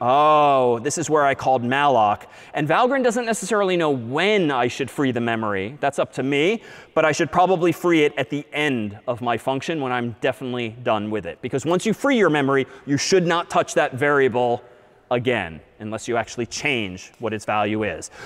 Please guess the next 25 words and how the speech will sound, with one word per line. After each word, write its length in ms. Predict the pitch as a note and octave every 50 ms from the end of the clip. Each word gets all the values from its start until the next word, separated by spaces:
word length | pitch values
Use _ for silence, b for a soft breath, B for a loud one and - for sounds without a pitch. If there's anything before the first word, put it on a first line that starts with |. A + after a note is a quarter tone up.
| B B
So 280 | B - - F3 F3 F3+
now, 480 | F3+ E3+ F3+ G3+ A3 A3 F3+ C3+ A2 A#2+
as 140 | C3 B2+
I've 100 | D#3+ D#3
done 160 | E3 F#3 E3 C#3+
this, 140 | A#2+ -
and 120 | F3+ F#3 G3
this 100 | G#3+ -
program, 300 | - A#3 A3+ G#3 G#3+ G3
to 60 | F#3+
be 100 | E3+ E3
clear, 200 | - F#3+ E3+ D3+
does 220 | C#3 - E3 C#3
nothing 380 | C#3+ C#3+ D#3+ E3 - F3+ D3+ C#3
useful. 360 | C#3 C3+ B2+ - - G#2 F#2
Like, 160 | G2 A#2 A2
this 140 | - D#3+ C3
is 120 | D3+ C#3 A#2+
just 360 | - C#3+ F3 E3+ D#3 - -
an 100 | E3 D3+
intellectual 520 | D#3+ D3+ D#3+ D3+ D3 D3 - - D3+ C#3+
exercise, 720 | D3 C#3+ C#3 - - - F3+ E3 - F3+ E3+ E3+ E3 D3+ B2
not 360 | B2+ C3 C#3 C#3+ C#3+ - -
anything 340 | C#3+ C#3 C#3 B2 D3+ C#3 B2+
productive. 520 | - C#3 D3 E3 - - A#3+ A#3+ B3 -